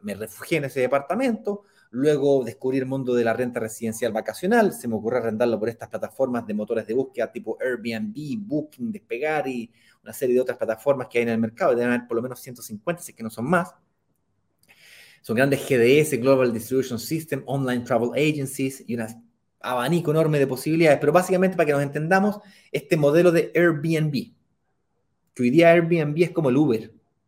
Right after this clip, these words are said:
O sea, hay, hay un antes de Uber y después de Uber.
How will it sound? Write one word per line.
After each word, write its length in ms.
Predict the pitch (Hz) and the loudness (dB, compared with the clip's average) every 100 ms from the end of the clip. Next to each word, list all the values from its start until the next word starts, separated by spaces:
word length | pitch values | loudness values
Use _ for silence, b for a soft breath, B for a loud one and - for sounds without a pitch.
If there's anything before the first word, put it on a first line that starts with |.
| _ _ _ | _ _ _
O 40 | |
sea, 120 | - 135 | 0 2
hay, 120 | 147 | 2
hay 140 | 143 | -2
un 220 | 147 - - _ _ _ | -2 -6 -16 _ _ _
antes 380 | 170 208 202 | 2 4 2
de 140 | 175 190 | 8 10
Uber 180 | 208 202 | 10 10
y 60 | |
después 320 | 175 151 175 | 8 4 2
de 100 | 165 | 4
Uber. 380 | 175 156 98 - | 4 6 2 -2